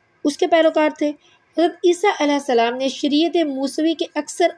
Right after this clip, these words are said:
अहकाम जो हैं, वो मनसूख फरमा दिए, इसलिए आपका ज़िक्र मुस्तकिल तौर पर अलहदा किया गया। आपका इस्म शरीफ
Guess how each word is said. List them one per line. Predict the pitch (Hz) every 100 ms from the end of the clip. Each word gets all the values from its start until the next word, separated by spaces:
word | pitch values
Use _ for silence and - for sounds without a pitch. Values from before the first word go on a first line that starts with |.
| -
अहकाम | 220 - 240 240 330 330
जो | 247
हैं, | 226 220
वो | 240 381 - - _ -
मनसूख | 262 262 - 320 311
फरमा | 262 208 190
दिए, | 175 170 175 175 _ _ _ _ -
इसलिए | 392 370 294 254 262 269 -
आपका | 277 277 - 269
ज़िक्र | 233 233 277
मुस्तकिल | 254 254 - 339 294 381
तौर | 330 247
पर | 233 311 302 -
अलहदा | 262 254 240 233
किया | 226 208 185
गया। | 180 180 175 _ - - - - _ -
आपका | 269 330 339 349 339 330
इस्म | 294 311
शरीफ | 285 285 302